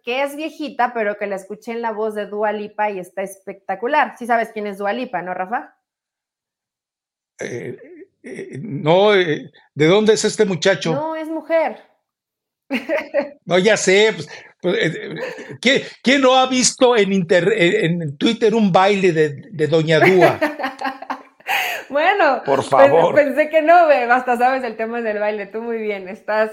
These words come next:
Speaker 1: eh, actualizado con la chaviza, Rafa, bien hecho. La canción es I Would Rather Go Blind, o sea, preferiría quedarme ciega, Chiva hermanos, con todo mi cariño para ustedes esta
Speaker 2: Wow.
Speaker 1: canción. Preferirían quedarse ciegos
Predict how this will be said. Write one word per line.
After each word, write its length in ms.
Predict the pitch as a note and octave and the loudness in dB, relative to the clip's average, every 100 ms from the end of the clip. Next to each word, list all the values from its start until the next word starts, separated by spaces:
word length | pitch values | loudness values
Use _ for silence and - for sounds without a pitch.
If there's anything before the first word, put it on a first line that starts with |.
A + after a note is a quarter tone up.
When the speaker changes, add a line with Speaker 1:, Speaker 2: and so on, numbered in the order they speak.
| - | -6
Speaker 1:
eh, 220 | G#3+ G#3 - | -8 -6 -6
actualizado 760 | A3 - A#3+ A3+ G#3+ A#3 A#3+ | -8 -4 -4 -2 -2 -2 -2
con 120 | A3+ G3 | -6 -10
la 120 | F#3+ | -10
chaviza, 360 | G3 F#3+ F#3+ | -10 -10 -8
Rafa, 320 | F3+ F#3 F#3 - | -8 -8 -8 -10
bien 240 | F#3 G3 | -8 -8
hecho. 240 | G3 G3 - _ _ _ _ _ _ | -10 -14 -20 _ _ _ _ _ _
La 220 | - A#3+ B3 | -2 0 0
canción 400 | B3+ B3 D4 D4+ | -2 -2 -4 -2
es 160 | D#4 - - | -4 -6 -4
I 160 | C#4 D#4+ | 0 0
Would 160 | E4 | 0
Rather 360 | D4 D4 D#4 A#3+ | -2 0 -2 -4
Go 240 | C4 C4 | -4 -2
Blind, 320 | A3 A#3 B3 A4 - _ _ | -4 -4 -4 -8 -14 _ _
o 100 | G#3 | -10
sea, 160 | A3+ | -10
preferiría 560 | A3 G#3+ G#3+ G#3+ A3+ B3 | -8 -8 -6 -4 -4 -6
quedarme 400 | B3 A#3 A#3 A3+ | -4 -4 -4 -8
ciega, 480 | A3 A#3 B3 C4+ D4 | -10 -8 -6 -8 -10
Chiva 240 | B3 G#3 | -10 -8
hermanos, 640 | G3+ A#3 B3+ D4 E4 _ _ _ _ _ _ _ | -8 -8 -8 -10 -12 _ _ _ _ _ _ _
con 220 | - G#3 G#3+ | -18 -14 -8
todo 220 | A#3+ B3+ | -6 -6
mi 160 | A3+ | -8
cariño 580 | - F#3 G#3+ A#3 B3+ D4 - | -8 -6 -6 -8 -10 -14 -16
para 160 | F#3 | -14
ustedes 420 | F3 F3 F3+ F3+ F3+ | -14 -14 -12 -10 -12
esta 220 | E3+ F3+ | -12 -10
Speaker 2:
Wow. 80 | E3+ | -10
Speaker 1:
canción. 880 | E3 D3 E3 D#3+ E3 D3 A2 _ _ | -10 -12 -14 -14 -14 -16 -20 _ _
Preferirían 800 | A3 A3 A3+ A#3+ A#3+ C4 D4+ D4 | -6 -4 -4 -6 -2 0 0 0
quedarse 540 | C4 A#3+ C4 C#4+ B3 | -2 0 0 -2 -8
ciegos 520 | A3 B3 B3 B3 C#4 | -8 -4 -4 -2 -4